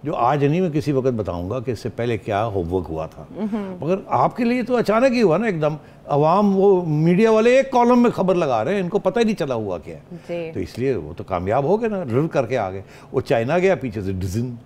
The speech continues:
Speaker 2: <laughs> अगर वो चाइना ना गए होते तो ये ना होता क्या?
Speaker 1: मेरा ख्याल है ये शायद उससे पहले होने जा रहा था, मगर जब पता चला कि ये चाइना जा रहे हैं, उन्होंने कहा, "जान दो जरा, थोड़ी जी ना-, नींद तो हराम हो पीछे से।"
Speaker 2: अच्छा,
Speaker 1: हाँ,
Speaker 2: अच्छा।
Speaker 1: तो इसलिए फिर ये।
Speaker 2: चीन
Speaker 1: फिर उसको,
Speaker 2: जाने
Speaker 1: उस
Speaker 2: से
Speaker 1: वक्त
Speaker 2: चैन खो जाएगा।
Speaker 1: हाँ, उस वक्त फिर बड़ी स्ट्रेंजली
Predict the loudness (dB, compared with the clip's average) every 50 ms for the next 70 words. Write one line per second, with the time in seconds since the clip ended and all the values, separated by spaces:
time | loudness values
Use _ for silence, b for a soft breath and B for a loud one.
0 | -4 -2 -2 -2 0 0 -2 -2 -2 -2 -2 0 0 2 4 4 2 2 0 0
1 | 2 2 2 2 2 2 2 2 0 0 0 0 -2 -2 -2 -4 -4 -2 -2 -2
2 | -2 -4 -6 -6 -6 -6 -8 -8 -8 -10 -14 -14 -18 -20 -12 -6 -2 0 0 0
3 | 0 -2 -2 -2 0 0 0 0 2 0 0 0 -2 2 2 4 4 4 2 0
4 | 0 0 0 0 2 2 2 4 4 4 4 4 2 0 0 0 0 0 0 -2
5 | -4 -4 -6 -10 -10 -10 -18 B B B B B B B B -4 0 0 2 2
6 | 2 2 0 0 0 0 0 0 0 0 0 0 0 0 -2 -2 -2 -2 -2 -2
7 | -2 -2 -2 0 2 2 0 0 -2 -4 -4 -4 -2 0 0 0 0 0 0 -2
8 | -2 -4 -4 -4 -4 -4 -6 -6 -6 -6 -6 -6 -4 -4 -4 -4 -2 -2 -2 -2
9 | -2 -2 0 0 -2 -2 -4 -6 -6 -8 -8 -8 -10 -10 -10 -12 -14 -14 -16 -12
10 | -4 0 0 0 -2 -2 -6 -4 -4 -4 -2 -2 0 0 0 0 0 -2 -4 -6
11 | -6 -6 -6 -8 -10 -10 -10 -10 -12 -14 -16 -20 -20 -14 -6 -4 -2 0 0 2
12 | 2 4 4 4 4 4 4 4 4 4 2 2 2 2 2 2 2 4 4 4
13 | 4 2 0 0 0 0 2 2 2 2 0 0 -2 0 0 0 0 0 0 0
14 | -2 -2 -2 -2 -2 -4 -4 -4 -4 -4 -4 -2 -2 0 0 -2 -4 -8 -10 -2
15 | 0 0 0 0 0 -4 -4 -4 -6